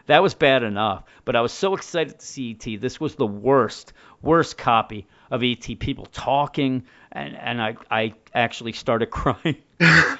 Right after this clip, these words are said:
Speaker 1: And again, E T came out in eighty-two, right?
Speaker 2: Yes.
Speaker 1: So I was thirteen. So a thirteen-year-old crying because he wanted to see E T and it was an awful copy.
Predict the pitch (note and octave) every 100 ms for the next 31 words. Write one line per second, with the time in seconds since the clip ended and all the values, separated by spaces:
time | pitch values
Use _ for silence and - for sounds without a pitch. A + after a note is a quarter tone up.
0 | - D#3 D#3 E3 F#3 D3 C3 C#3 - C#3+
1 | D#3 C#3+ C3 C3 B2+ C#3+ B2+ C3+ G3+ E3+
2 | G2+ G#2+ C3 - C3 G#2+ - - B2 A#2
3 | C3 - D#3+ D3+ - C3 G2 - - A#2+
4 | A#2 C#3 B3+ C3+ - D#3 - C3 A2 G2+
5 | G2+ - C3 B2 A2 G2+ - G#2+ F#2 A#2+
6 | G#2 A#2 A2 - - A2+ G#2 - A2+ G#2+
7 | G#2+ G#2+ A2+ A2 G#2+ A2 - A2 A2 -